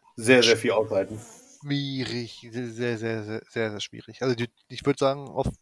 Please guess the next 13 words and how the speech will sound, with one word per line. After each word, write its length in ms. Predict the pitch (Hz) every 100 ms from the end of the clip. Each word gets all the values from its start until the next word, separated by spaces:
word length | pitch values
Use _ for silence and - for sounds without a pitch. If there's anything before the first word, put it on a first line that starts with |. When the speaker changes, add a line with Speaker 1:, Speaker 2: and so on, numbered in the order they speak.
| _
Speaker 2:
wenn 260 | 127 131
der 100 | 131
Gegner, 920 | 127 - 143 135 131 131 123 127 123 127
äh, 40 |
mit 180 | 127 123
dem 200 | 127 120
Blight 320 | 117 120 151 _
Kings 320 | - 160 160
spielt, 680 | - - 160 160 156 160 -
habe 180 | 135 131
ich 80 | 123
bessere 240 | 135 -
Chancen. 420 | 180 185 185 220